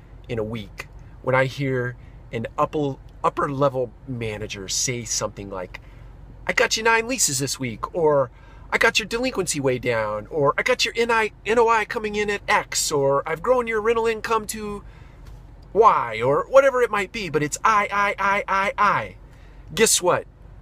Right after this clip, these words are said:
Mister Regional Manager, Mister Mid-Level Manager, Missus Mid-Level Manager? You didn't do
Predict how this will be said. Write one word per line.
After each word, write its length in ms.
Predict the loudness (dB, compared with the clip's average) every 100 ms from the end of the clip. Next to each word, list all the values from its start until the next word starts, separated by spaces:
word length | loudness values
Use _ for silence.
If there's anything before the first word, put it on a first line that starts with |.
| -16
Mister 280 | -6 -4 -2
Regional 280 | -4 -4 -4
Manager, 520 | -2 -4 -2 -2 -2
Mister 580 | -4 -6 -4 -2 -2 -2 -8 -20 -20 -20 -20 -20 -20 -10
Mid-Level 460 | 0 2 2 0 0
Manager, 520 | -2 -2 -4 -4 -2
Missus 380 | -2 -2 -4 -6
Mid-Level 380 | -4 -2 -2
Manager? 540 | -2 -2 -4 -4 -6 -8 -14 -20 -18
You 80 | -12
didn't 200 | -8 -8
do 180 | -8 -12